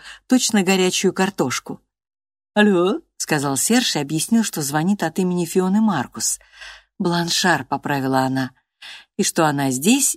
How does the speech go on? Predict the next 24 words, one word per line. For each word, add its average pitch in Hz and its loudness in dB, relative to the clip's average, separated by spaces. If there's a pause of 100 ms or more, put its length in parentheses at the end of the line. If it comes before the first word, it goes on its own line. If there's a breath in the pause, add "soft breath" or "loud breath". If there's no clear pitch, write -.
(100)
и 190 2
готова 214 0
встретиться». - -4 (920)
По 156 0
крайней 226 4
мере, 220 4
Фионе 214 2
показалось, 185 -2
что - -2
он 202 2
говорил 180 -2
это. 196 -2 (520)
«Бьен, 247 2 (180)
хорошо», — 202 0
сказал 143 -2
он, 247 2 (340 soft breath)
а 170 0
затем 180 0
прикрыл 202 0
рукой 156 -2
трубку 226 0
и 196 4
сказал 185 0
шёпотом: 123 -6